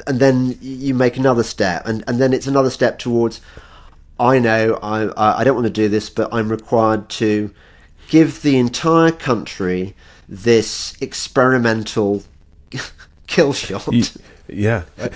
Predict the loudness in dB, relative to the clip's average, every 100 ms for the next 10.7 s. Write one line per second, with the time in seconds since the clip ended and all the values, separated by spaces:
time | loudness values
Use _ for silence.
0 | -2 -2 0 -2 0 -2 -2 -2 -2 -4
1 | -6 -2 0 0 0 -2 -4 -8 -6 -8
2 | -8 -6 -6 -6 -6 -4 -2 -2 -4 -8
3 | -20 _ -20 _ -18 -14 -14 _ -20 -20
4 | -20 -20 -20 _ _ 2 4 2 -2 -10
5 | _ -10 0 2 4 4 2 2 2 4
6 | 2 2 -2 -10 -20 _ _ -8 -4 -2
7 | -2 -4 -2 0 2 2 2 -2 -4 -2
8 | -2 0 -2 -2 -2 -4 -2 -2 0 -2
9 | -4 -4 -2 0 0 4 4 2 0 -8
10 | _ -4 0 2 2 0